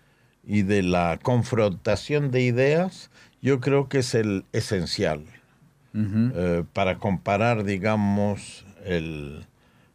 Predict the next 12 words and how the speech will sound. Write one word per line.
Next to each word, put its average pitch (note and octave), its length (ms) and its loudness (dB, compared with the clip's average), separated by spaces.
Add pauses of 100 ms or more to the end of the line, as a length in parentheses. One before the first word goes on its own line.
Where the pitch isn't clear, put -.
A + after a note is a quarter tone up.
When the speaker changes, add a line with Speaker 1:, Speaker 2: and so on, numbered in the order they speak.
(280)
Speaker 1:
el G2+ 200 2
ajedrez G#2 920 0
y E2 320 -6
el D2 220 -8
Talmud, A#2+ 460 -2 (280)
¿sí? C3 240 -10 (680)
En C3+ 500 2 (180)
penúltimo D#3 640 4
lugar, C#3+ 340 4
en C3+ 100 2
sexto C#3+ 440 0
lugar, F3+ 480 4